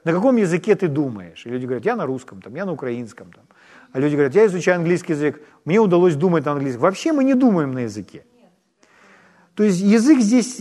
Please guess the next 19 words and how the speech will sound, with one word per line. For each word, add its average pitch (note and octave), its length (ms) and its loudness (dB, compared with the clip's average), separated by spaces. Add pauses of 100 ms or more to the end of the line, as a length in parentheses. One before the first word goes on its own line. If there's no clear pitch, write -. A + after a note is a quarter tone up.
(100)
мы C4 160 2
можем G3 340 4
проговаривать C4+ 680 2
что-то E3+ 240 -2
на E3 120 0
каком-то E3+ 400 0
языке E3 420 0
в A#2 80 -4
голове D#3 400 2
у G#2+ 100 -8
себя, F#2+ 320 -12
но D#3+ 120 -6
это B3+ 140 -2
другое. G#3+ 560 -2 (580)
Когда F#3+ 320 4
речь B3+ 320 0
идёт G#3 420 2
о F#3+ 300 4
размышлении, F#3 1120 0